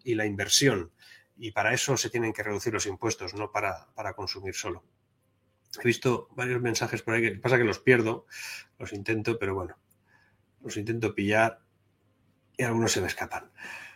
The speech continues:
A ver qué me dice aquí. Yo es que además los cuelo. Javier Sierra me dice, "Pilar Cansado Bejarano, ni mucho menos". Supongo que estás contestando a alguien. "Y hay que empezar por los políticos y seguir con el resto". Más nórdicos.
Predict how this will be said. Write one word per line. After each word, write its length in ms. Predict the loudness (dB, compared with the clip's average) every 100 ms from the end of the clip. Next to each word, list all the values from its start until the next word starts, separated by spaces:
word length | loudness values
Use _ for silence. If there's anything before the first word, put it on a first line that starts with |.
| -20 -20 -18 -10
A 40 |
ver 180 | -8 -6
qué 100 | -4
me 120 | -2
dice 160 | -2 0
aquí. 280 | 2 2 2
Yo 80 | 2
es 80 | 8
que 180 | 8 8
además 240 | 6 8
los 180 | 8 6
cuelo. 640 | 8 10 10 8 4 -2 -12 _
Javier 320 | -2 4 6 6
Sierra 280 | 4 4
me 80 | 4
dice, 160 | 2 2
"Pilar 260 | 4 2
Cansado 320 | 2 2 2 2
Bejarano, 320 | 2 2 4
ni 100 | 6
mucho 280 | 4 4 4
menos". 360 | 4 4 0 -8
Supongo 240 | 0 2
que 20 |
estás 160 | 2 0
contestando 580 | 0 0 0 0 4 4
a 40 |
alguien. 320 | 4 2 0 _ _ _ -4
"Y 380 | -2 0 -4 -4
hay 120 | 0
que 100 | 0
empezar 440 | 2 2 2 0 _ -2
por 100 | -2
los 120 | 0
políticos 400 | -2 4 4 4
y 20 |
seguir 220 | 0 0
con 160 | 0 0
el 80 | 4
resto". 500 | 6 6 4 -14 _ -18 -14 -12 -14 -16 -18 -20 -20 _ _ _ _ _ _ _ _ 0
Más 200 | 4 6
nórdicos. 500 | 4 4 2 -2 -12